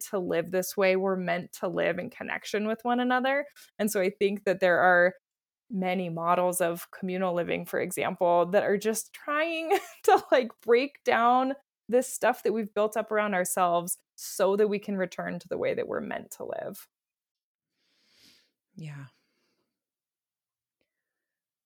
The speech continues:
Speaker 2: I'll say in reflection to all of that, that I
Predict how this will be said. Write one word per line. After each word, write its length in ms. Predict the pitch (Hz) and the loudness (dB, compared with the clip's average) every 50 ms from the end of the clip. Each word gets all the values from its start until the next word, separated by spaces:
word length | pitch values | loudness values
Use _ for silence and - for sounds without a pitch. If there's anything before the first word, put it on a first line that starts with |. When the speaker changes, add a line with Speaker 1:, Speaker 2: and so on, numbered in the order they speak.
| _ _ _ _ _ _ _ _ _ _ _ _ _ _ _ _ _ _ _ _ _ _ _ _ _ _ _ _ _ _ _ _ _ | _ _ _ _ _ _ _ _ _ _ _ _ _ _ _ _ _ _ _ _ _ _ _ _ _ _ _ _ _ _ _ _ _
Speaker 2:
I'll 120 | - 226 220 | -8 -8 -8
say 460 | - - - 262 254 247 247 233 226 | -8 -6 -2 -2 0 0 0 0 -2
in 100 | 214 190 | -2 -4
reflection 640 | 185 185 - - - 190 175 - - - 190 170 160 | -6 -10 -10 -10 -8 -8 -8 -8 -8 -8 -8 -8 -8
to 120 | 165 - - | -8 -8 -8
all 260 | - 170 175 175 175 | -6 -6 -4 -4 -4
of 220 | 170 170 165 - | -6 -8 -10 -10
that, 400 | - 165 160 160 160 156 151 - _ _ _ - | -8 -6 -6 -4 -4 -6 -6 -8 _ _ _ -18
that 460 | 185 165 170 156 143 139 151 135 - - _ _ _ _ - | -12 -10 -6 -6 -4 -4 -4 -6 -8 -12 _ _ _ _ -8
I 600 | - 196 202 208 208 202 208 208 208 202 214 - | -4 -2 0 0 0 -2 -4 -6 -8 -10 -12 -14